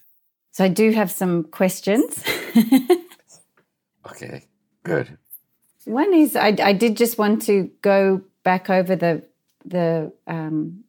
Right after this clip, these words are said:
Speaker 1: states of prayer you mentioned, just to make sure I, I capture them. So one is Lectio, when we're, we're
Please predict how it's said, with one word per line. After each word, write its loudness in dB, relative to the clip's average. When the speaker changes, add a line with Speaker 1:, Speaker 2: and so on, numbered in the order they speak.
Speaker 1:
states 0
of -4
prayer 2
you 2
mentioned, 0
just -8
to -4
make -2
sure -2
I, -4
I -4
capture -8
them. -2
So 0
one -2
is -2
Lectio, 0
when 0
we're, 0
we're -2